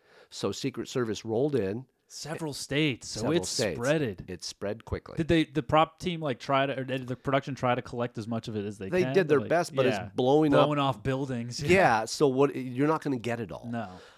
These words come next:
Speaker 1: Um, so Secret Service rolled in one day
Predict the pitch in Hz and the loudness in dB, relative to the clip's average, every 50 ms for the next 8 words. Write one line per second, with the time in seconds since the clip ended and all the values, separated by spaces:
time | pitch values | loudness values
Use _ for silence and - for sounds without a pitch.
0 | _ _ - - 117 120 117 117 117 113 - - - 147 135 120 - - 165 - | _ _ -2 2 4 4 4 4 2 -2 -6 -2 0 0 0 0 0 -4 -2 -2
1 | 165 131 - - 165 185 190 165 - - 113 101 92 92 90 90 87 92 92 87 | -2 -4 -2 0 -2 -2 -2 -4 -4 0 0 0 0 0 0 -2 -4 -2 -4 -4
2 | 87 82 82 82 80 73 73 80 95 135 | -4 -6 -6 -8 -8 -10 -10 -10 -12 -14